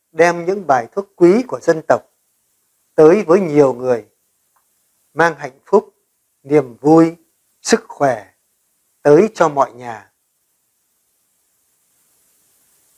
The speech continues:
Tôi xin giới thiệu tiếp phần dược vật, tức là các dược liệu.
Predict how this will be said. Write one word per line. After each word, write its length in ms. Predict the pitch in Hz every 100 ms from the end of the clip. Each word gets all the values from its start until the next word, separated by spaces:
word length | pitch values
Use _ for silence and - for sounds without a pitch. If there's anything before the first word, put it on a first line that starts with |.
| _
Tôi 120 | - 190
xin 220 | 190 185
giới 200 | 180 240
thiệu 260 | 180 135 -
tiếp 140 | 220 247 _ _ _ _
phần 240 | 160 147 127
dược 340 | 131 151 -
vật, 240 | 147 - _ _ _ _ _ _ _ _ _ _ _ _ _ _ _ _ _ _ _ -
tức 80 |
là 80 | 156 -
các 180 | 185
dược 200 | 139 151
liệu. 260 | 143 143 -